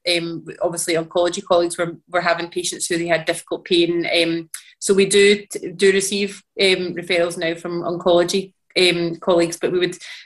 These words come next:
very much then kind of check out whether they had local palliative medicine involvement and kind of do a,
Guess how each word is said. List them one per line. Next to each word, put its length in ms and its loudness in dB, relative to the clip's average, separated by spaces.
very 160 6
much 180 0
then 160 -2
kind 140 -10
of 120 -12
check 300 0
out 140 0
whether 240 0
they 80 -4
had 340 -2
local 380 -4
palliative 360 -2
medicine 380 -2
involvement 500 0
and 180 -10
kind 100 -8
of 120 -8
do 140 0
a, 260 2